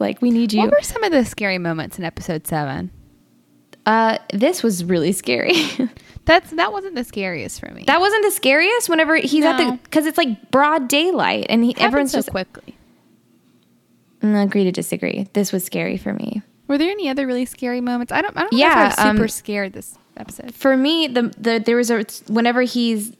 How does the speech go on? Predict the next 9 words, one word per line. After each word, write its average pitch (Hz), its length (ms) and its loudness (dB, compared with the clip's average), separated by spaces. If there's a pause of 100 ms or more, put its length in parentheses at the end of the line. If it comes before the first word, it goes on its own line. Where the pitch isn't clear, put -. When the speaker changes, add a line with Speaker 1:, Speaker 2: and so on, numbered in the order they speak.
Speaker 1:
uh, 175 260 0
takes 220 300 0
a 208 60 0
photo 226 640 0 (460)
of 175 400 0
inside 190 640 0
the 170 320 0
wall 170 500 0 (100)
to, 196 180 -4